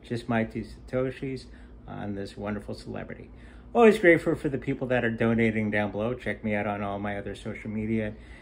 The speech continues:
and make sure you find those other you, uh, videos I have on other platforms on other types of readings, okay?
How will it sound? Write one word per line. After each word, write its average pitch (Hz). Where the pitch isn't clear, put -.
and 104
make 107
sure 117
you 113
find 120
those 123
other 127
you, 147
uh, 107
videos 117
I 104
have 117
on 107
other 107
platforms 113
on 117
other 113
types 107
of 107
readings, 117
okay? 143